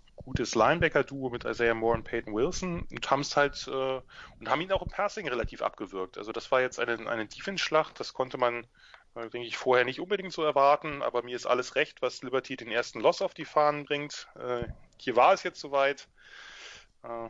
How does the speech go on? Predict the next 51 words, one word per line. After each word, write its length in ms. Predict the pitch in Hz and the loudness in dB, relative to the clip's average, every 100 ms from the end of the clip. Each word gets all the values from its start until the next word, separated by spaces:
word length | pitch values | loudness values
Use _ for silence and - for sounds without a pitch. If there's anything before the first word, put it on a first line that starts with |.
| - | -14
und 160 | - 117 | -8 4
klar, 260 | 160 98 - | 6 6 0
die 80 | 113 | -4
werden 180 | 127 | -4
sich 120 | 131 139 | -4 -8
natürlich 280 | 127 139 | -6 -2
ärgern. 340 | 120 123 156 147 | 2 4 4 0
Das 120 | 120 | -4
Spiel 260 | - 131 131 | -8 -8 0
war 260 | 123 120 | 2 2
definitiv, 840 | 120 151 - 156 - 147 - - - | -2 -8 -8 -12 -14 -18 -18 -18 -4
äh, 460 | 135 123 120 117 117 - _ _ | 0 2 2 2 -2 -6 _ _
ist 140 | - - | -18 2
klar, 220 | 113 123 | 4 4
wenn 80 | 131 | 0
man 80 | |
mit 100 | 117 | -2
einem 220 | 113 123 135 | 2 0 -2
Punkt 180 | 131 | -14
verliert, 420 | - 120 120 131 - | -8 -6 -4 -6 -6
kann 200 | - 131 | -6 -4
man 120 | 135 | -4
ein 140 | 117 | -6
Spiel 220 | - 135 | -10 -4
auch 100 | 120 | -4
gewinnen. 360 | - 107 151 196 | -2 -4 -6 -6
Das 180 | 165 - | -14 -14
ist 120 | - | 0
meistens 420 | 123 156 - 156 | 2 2 0 -10
so, 180 | - 139 | 0 4
aber 120 | 117 | 4
hier 160 | 110 123 | 2 -2
ist 120 | 123 | -4
es 60 | - | -6
natürlich 280 | 117 - | -6 -6
dann 160 | 107 117 | -4 -2
besonders 560 | 113 107 123 127 - - - - - - - - | 2 2 6 4 4 -6 -14 -14 -14 -14 -8 -2
bitter, 280 | 151 151 120 | 4 4 4
dass 200 | 117 - | 0 -6
eben, 420 | 120 113 110 110 - - | -10 -10 -10 -10 -14 -18
dass 140 | - | -14
eben 140 | 123 | -10
das 180 | 117 110 | -8 -8
Field 180 | - 139 | -8 -8
Goal 120 | - | -6
geblockt 460 | 120 117 117 - - | -6 2 2 2 -2
wird, 280 | 120 117 - _ - - - - | -2 -2 -8 _ -20 -20 -20 -8
weil 140 | 107 104 | -4 -4
das 180 | 104 | -4
wäre, 180 | - 110 | -2 -2
das 300 | 110 - - | -2 -4 -12